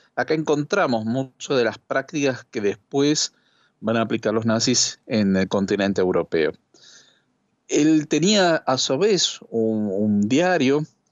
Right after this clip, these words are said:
que circulaba bastante por Francia, la, la Libre Parole, eh, La Palabra Libre, y también había otro diario de carácter,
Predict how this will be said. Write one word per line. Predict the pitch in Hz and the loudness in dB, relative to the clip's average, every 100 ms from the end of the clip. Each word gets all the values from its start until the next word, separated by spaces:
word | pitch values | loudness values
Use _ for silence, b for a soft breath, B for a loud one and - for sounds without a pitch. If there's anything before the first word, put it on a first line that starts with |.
| _ | _
que | - 104 98 98 | -4 0 0 0
circulaba | - 98 - 110 131 131 110 - | -2 -4 -2 0 2 2 0 -2
bastante | 98 98 90 90 - 190 202 160 | -8 -6 -6 -6 -4 -2 0 -2
por | 117 92 95 | -2 -4 -4
Francia, | 151 147 120 - 135 151 _ | -2 -2 0 0 0 -2 _
la, | - 107 104 98 | -12 -4 -2 0
la | 95 98 | 0 0
Libre | 110 117 110 | 2 2 0
Parole, | 92 113 151 147 165 b b b b b - | -2 0 2 2 0 b b b b b -8
eh, | - 104 104 | 0 2 2
La | 101 | 2
Palabra | 95 104 110 113 | 0 0 2 2
Libre, | 139 185 147 135 147 165 _ _ - | 2 4 2 2 0 -2 _ _ -6
y | 170 190 202 - _ _ - | -2 0 -2 -6 _ _ -4
también | 127 151 202 151 | -2 0 2 2
había | 113 117 117 | 2 2 2
otro | 127 131 123 120 | 0 -2 -2 0
diario | 127 147 120 104 92 90 - | 2 2 2 2 0 -2 -4
de | 101 101 98 101 92 | -8 -4 -4 -6 -6
carácter, | 92 98 98 - 92 | -4 -4 -4 -2 -2